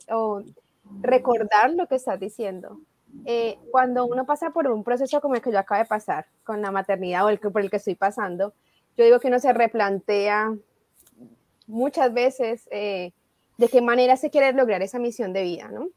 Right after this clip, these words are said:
O digamos lo que pudimos concluir de, del, del curso de facilitador, eh, pues lo hablo desde mi experiencia, eh, después, eh, que trabajamos las herramientas del curso, eh, del taller, y creo que en este momento,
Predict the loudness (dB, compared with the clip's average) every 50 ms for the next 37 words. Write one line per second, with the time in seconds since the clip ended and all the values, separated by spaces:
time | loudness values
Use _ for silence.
0 | _ _ _ _ _ _ -6 -4 -2 0 0 0 0 0 -2 -2 -2 0 -2 -2
1 | -2 -2 -4 -4 -4 -2 -4 -6 -4 -4 -4 -4 -2 -2 -2 -2 -4 -4 -4 -4
2 | -4 -4 -4 -4 -4 -4 -2 -2 -4 -4 -6 -6 -6 -8 -8 -8 -8 -10 -8 -6
3 | -6 -6 -4 -6 -8 -8 -6 -6 -6 -6 -4 -4 -4 -4 -2 -4 -6 -8 -10 _
4 | _ _ _ _ _ _ _ -20 -20 -14 -10 -6 -6 -6 -4 -4 -4 -2 0 0
5 | 0 0 0 0 0 -2 -4 -4 -6 -6 -6 -4 -4 -4 -6 -8 -8 -8 -6 -4
6 | -4 -4 -6 -6 -8 -8 -10 -10 -12 -12 -14 _ _ _ _ _ _ _ _ _
7 | _ _ _ _ _ -2 0 0 0 2 2 2 2 2 0 0 0 0 0 0
8 | 0 0 2 2 2 2 0 0 0 0 0 0 0 0 0 0 -2 -2 -2 -2
9 | -2 -4 -4 -4 -4 -4 -4 -8 -12 -16 -16 _ _ _ _ _ _ _ _ _
10 | _ _ _ _ _ _ _ _ _ _ 2 2 4 4 4 4 2 2 0 0
11 | -2 -4 -4 -6 -8 -6 -4 -4 -2 -2 -2 -2 -2 -2 -4 -2 -4 -4 -6 -8
12 | _ _ _ _ _ _ _ _ _ _ _ -8 -8 -6 -8 -4 0 4 4 4
13 | 4 2 0 0 0 -2 -2 0 0 2 2 2 0 0 0 -2 -2 -2 -4 -2
14 | -2 -2 -4 -6